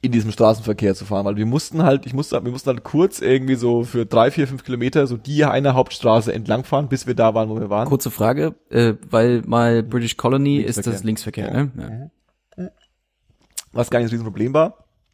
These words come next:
Speaker 1: weil wir sind nur gerade gefahren und das ist halt wurscht.
Speaker 2: Es gab Fahrradwege.
Speaker 1: <laughs> Äh, äh, äh, genau,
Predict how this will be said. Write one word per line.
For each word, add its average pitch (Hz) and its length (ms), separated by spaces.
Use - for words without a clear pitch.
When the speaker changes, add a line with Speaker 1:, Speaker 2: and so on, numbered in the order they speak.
Speaker 1:
weil 107 300
wir 123 120
sind 127 100
nur 131 100
gerade 131 320
gefahren 110 340
und 110 100
das 110 140
ist - 60
halt 98 120
wurscht. 95 160
Speaker 2:
Es - 40
gab 113 160
Fahrradwege. 113 600
Speaker 1:
<laughs> - 760
Äh, - 60
äh, 120 680
äh, 135 140
genau, 131 320